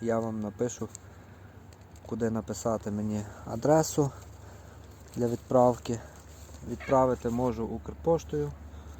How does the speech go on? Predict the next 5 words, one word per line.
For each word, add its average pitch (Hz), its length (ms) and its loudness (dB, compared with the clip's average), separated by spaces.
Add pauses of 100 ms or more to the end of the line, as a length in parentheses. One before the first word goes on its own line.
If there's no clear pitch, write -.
(540)
тому 127 180 -4
що - 160 -8
це 123 300 0 (320)
дешево. 123 540 0 (1300)
А 123 260 0